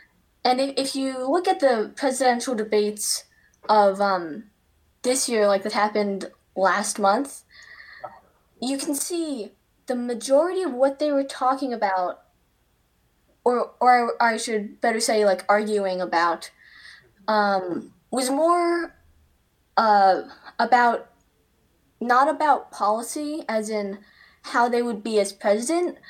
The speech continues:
but more attacking their, their family, um, and their personal life, and not necessarily, n-, not necessarily how they would be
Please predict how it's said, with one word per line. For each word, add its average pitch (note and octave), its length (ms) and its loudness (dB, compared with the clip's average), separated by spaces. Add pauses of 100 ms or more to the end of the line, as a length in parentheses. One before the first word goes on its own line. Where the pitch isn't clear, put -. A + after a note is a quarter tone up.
(180)
but - 160 2
more C4 500 4
attacking A3+ 800 -4 (480)
their, G#3+ 540 2
their G3+ 160 -2
family, G3 680 -2 (720)
um, F3+ 560 2 (1300)
and A3 280 0
their G#3+ 240 2
personal G#3 800 0
life, G3+ 600 0
and A3 80 -2
not A3+ 160 2
necessarily, G#3+ 760 0 (640)
n-, A3 200 -2
not A3 180 2
necessarily G#3+ 460 0
how G#3+ 260 2
they G#3 160 4
would G3+ 380 0 (1120)
be A#3+ 280 -2